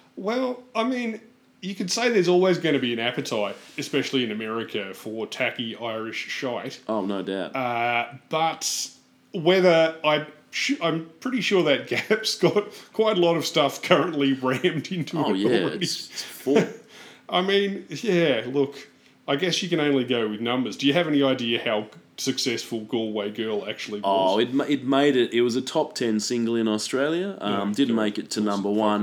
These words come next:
Speaker 1: fucking was.
Speaker 2: but, uh, the, I think it, it's just horrific. And the fact that, um, he was like, "Yeah,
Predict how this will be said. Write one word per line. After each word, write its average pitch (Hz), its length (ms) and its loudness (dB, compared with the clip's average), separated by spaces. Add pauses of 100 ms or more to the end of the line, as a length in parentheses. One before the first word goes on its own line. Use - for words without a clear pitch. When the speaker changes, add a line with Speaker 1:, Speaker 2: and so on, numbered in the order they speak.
Speaker 1:
fucking 101 40 -8
was. 101 360 2 (460)
Speaker 2:
but, 110 40 2
uh, 101 360 4
the, 123 260 0
I 113 120 0
think 175 360 -2
it, 113 180 -2 (100)
it's 110 260 -4
just - 540 -2
horrific. 110 600 -2
And 107 140 -2
the 107 60 -2
fact 139 440 -4
that, 107 200 -2
um, 95 460 -6 (520)
he 120 140 -4
was 104 220 -6
like, 92 460 -6 (220)
"Yeah, 92 560 -4